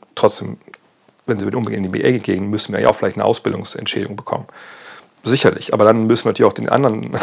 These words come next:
<laughs> Weg gehen und sagen, „Na gut, wie viele Amerikaner hat man denn in der, äh,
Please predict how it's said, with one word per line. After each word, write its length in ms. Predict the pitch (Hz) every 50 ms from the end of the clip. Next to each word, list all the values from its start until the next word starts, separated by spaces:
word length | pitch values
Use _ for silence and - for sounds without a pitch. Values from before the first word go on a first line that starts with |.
| - -
<laughs> 200 | - - _ _ -
Weg 180 | 110 101 104
gehen 180 | - 110 104 101
und 120 | 98 92
sagen, 380 | - 104 95 110 107 101 110 120
„Na 80 | 120 131
gut, 220 | - - 101 - - - - - - - - -
wie 120 | 107 110
viele 160 | - - 117
Amerikaner 640 | 107 110 110 107 - 123 139 156 120 - - - - _ _ _ _ _ _ -
hat 260 | - - - - -
man 220 | 101 92 - 95 92
denn 420 | - - - - 107 104 - - _ _ _ _
in 480 | 127 110 98 101 104 101 104 104 110 -
der, 880 | - - - - - - - - - - - - - - - 104
äh, 0 | -